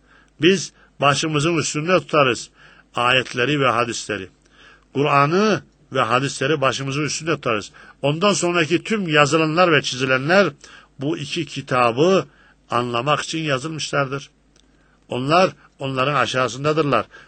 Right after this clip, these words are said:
Onları onlarla birlikte tutmak mümkün değildir ve olamaz. Ama Allah'ın kitabına, peygamberin sünnetine, Allah'ın anayasasını ve peygamberin sünnetinin öğretileceği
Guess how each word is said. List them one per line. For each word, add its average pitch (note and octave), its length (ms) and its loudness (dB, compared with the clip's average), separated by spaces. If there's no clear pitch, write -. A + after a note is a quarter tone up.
Onları D3+ 340 2
onlarla D#3+ 480 2
birlikte D3 440 0
tutmak D#3 460 0
mümkün C#3+ 400 -4
değildir E3+ 420 0
ve G#3 40 4
olamaz. C#3+ 540 2
Ama A2+ 420 0
Allah'ın B2+ 400 2
kitabına, A2+ 640 -2
peygamberin E3+ 560 8
sünnetine, D#3+ 580 0
Allah'ın D#3 480 4
anayasasını D3+ 1080 2
ve C#3 140 0
peygamberin D3 500 2
sünnetinin D3 560 -2
öğretileceği C#3 1080 4